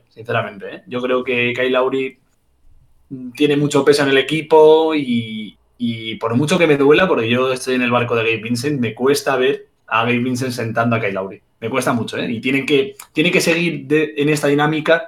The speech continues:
los dos jugadores durante bastante tiempo para que de verdad se asiente. Porque es muy fácil que Gabe Vincent tenga dos partidos malos para volver a Kyle Lowry. Y si haces ese cambio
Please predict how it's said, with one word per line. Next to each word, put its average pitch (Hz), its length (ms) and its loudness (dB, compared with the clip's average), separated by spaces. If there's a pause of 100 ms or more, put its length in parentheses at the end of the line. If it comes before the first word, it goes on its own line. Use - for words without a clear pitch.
los 123 180 -2
dos 135 120 0
jugadores 143 600 2
durante 110 320 -6
bastante 123 440 -2
tiempo 139 340 -4
para 117 160 -2
que 113 80 -4
de 107 60 -2
verdad 113 180 -4
se 139 80 -4
asiente. 123 480 -6 (640)
Porque 123 480 2
es 147 100 2
muy 160 100 2
fácil 156 320 2
que 120 160 -2
Gabe 127 420 0
Vincent 143 500 -4
tenga 135 260 -2
dos 139 160 -2
partidos 135 320 -2
malos 143 280 0
para 117 160 0
volver 110 260 0
a 117 80 0
Kyle 95 120 -4
Lowry. 104 320 -4 (380)
Y 117 380 -2
si 127 160 0
haces 143 220 2
ese 143 140 4
cambio 147 500 2